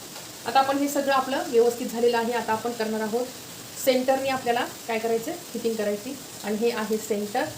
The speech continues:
ही आहे वाढीव पट्टी. वाढीव पट्टी वाढून ठेवायची आहे. आणि हे व्यवस्थित असं तुम्हाला हे स्टिच करून घ्यायचं आहे.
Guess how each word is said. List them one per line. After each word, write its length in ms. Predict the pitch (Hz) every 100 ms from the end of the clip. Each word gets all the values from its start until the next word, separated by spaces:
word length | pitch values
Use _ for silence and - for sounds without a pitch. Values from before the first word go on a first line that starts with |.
| - -
ही 80 | 254
आहे 240 | 226 233
वाढीव 240 | 214 214 233
पट्टी. 280 | 226 - 262
वाढीव 200 | 226 247
पट्टी 240 | 233 254
वाढून 300 | 226 247 254
ठेवायची 300 | 233 220 220
आहे. 220 | 214 262 285 - - - - - - - - - - - - -
आणि 160 | 208
हे 280 | 214 247 302 - - - - 247
व्यवस्थित 420 | 262 302 311 311
असं 160 | 277
तुम्हाला 280 | 277 262 262
हे 220 | 254 311 - - - - - - - - - - - - - - - - - - - - 165 - - -
स्टिच 240 | 302 302 -
करून 200 | 277 269
घ्यायचं 300 | 240 226 220
आहे. 200 | 208